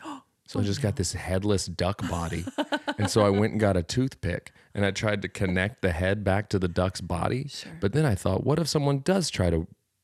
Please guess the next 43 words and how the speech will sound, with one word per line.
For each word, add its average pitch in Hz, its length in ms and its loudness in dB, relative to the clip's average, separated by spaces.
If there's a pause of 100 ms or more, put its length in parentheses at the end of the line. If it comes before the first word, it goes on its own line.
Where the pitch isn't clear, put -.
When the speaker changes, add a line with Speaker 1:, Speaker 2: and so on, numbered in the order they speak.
(360)
Speaker 2:
clean 113 220 2
their 90 120 4
butt 85 220 0
quack 85 320 0
with 87 160 -4
this? 82 440 -2
Speaker 1:
<laughs> - 640 -6 (1400)
Speaker 2:
We're - 160 2
talking, 135 420 2
we're 123 160 2
talking 160 340 0
about 95 420 2 (140)
Speaker 1:
Danger. 165 480 -10
Speaker 2:
we're 123 100 4
talking 143 340 0
about 98 240 -2 (800)
keister 127 400 2
splinters. - 680 -2 (160)
Speaker 1:
Danger. 180 340 -6 (220)
Speaker 2:
We're, 110 340 4
we're 127 140 2
talking 139 340 2
about 110 440 2
some, 95 240 -2
some, 95 380 0
like, 95 220 0
a 90 80 0
quick - 340 -6
trip - 280 -2
to 127 100 2
the, 98 180 2
to - 140 -2
the, 95 140 2
to 101 140 -2
the, 90 160 2
to 95 120 -2
the, 90 260 0
to 98 120 -6
the 95 140 -2
emergency 85 520 -4
room, 90 180 -8
to 90 80 -10
the 87 80 -4